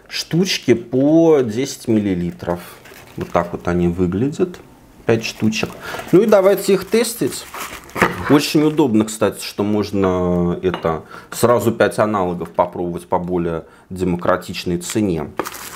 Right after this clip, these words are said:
Так, давайте, короче. Первый у нас аналог — это Тициана Теренса Кирке. Кирке.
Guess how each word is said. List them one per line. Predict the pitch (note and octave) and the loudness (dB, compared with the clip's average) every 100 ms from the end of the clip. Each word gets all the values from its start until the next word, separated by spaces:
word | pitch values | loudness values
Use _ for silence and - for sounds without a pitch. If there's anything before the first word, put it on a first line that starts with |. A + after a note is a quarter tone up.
| - | 0
Так, | C3+ G2 | 0 4
давайте, | A2+ C#3 A2 - - | 2 4 2 0 -2
короче. | F2+ F2 - - | -2 -2 -8 -2
Первый | D3+ C#3 A#2+ | 2 4 4
у | |
нас | A#2 A#2 B2 | 2 0 0
аналог — | A#2 D3 F#3+ | 0 0 -2
это | A2 A2 | -2 -4
Тициана | A#2 A2 C3+ C3+ B2+ G#2+ | -4 0 2 4 2 -2
Теренса | - - G#2+ A2 C3 D3+ - B2+ | -4 0 2 2 0 -4 -6 -8
Кирке. | - - - F2+ - - D#2 - - - - _ _ _ - - _ - | -10 -4 -2 -2 -8 -12 -12 -8 -10 -10 -20 _ _ _ -18 -18 _ -10
Кирке. | - F#2 F2+ - - D#2+ D#2+ | 0 4 4 0 -6 -2 -2